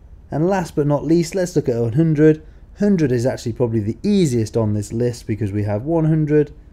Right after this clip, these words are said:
then two hundred, three hundred, four hundred, five hundred. These are all multiples of one hundred. And let's just remind ourselves that we know it's a multiple because seven hundred is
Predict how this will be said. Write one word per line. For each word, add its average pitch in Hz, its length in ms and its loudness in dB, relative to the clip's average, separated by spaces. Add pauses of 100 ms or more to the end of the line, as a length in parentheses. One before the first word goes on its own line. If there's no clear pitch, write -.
(160)
then 98 140 -8
two 156 320 0
hundred, 147 480 2 (600)
three 151 280 0
hundred, 143 520 2 (520)
four 147 260 4
hundred, 139 560 2 (440)
five 160 420 0
hundred. 139 460 2
These 165 180 0
are 123 240 0
all 151 420 4
multiples 123 920 -2 (320)
of 107 320 -2 (180)
one 104 260 -2
hundred. 98 560 -4 (800)
And 139 100 2
let's 175 160 2
just 143 140 0
remind 151 320 2
ourselves 131 420 2
that 131 100 0
we 127 120 0
know 202 200 4
it's 165 160 4
a 120 60 -2
multiple 113 520 -2
because 120 400 0
seven 156 440 -2
hundred 139 640 0 (260)
is 113 220 -6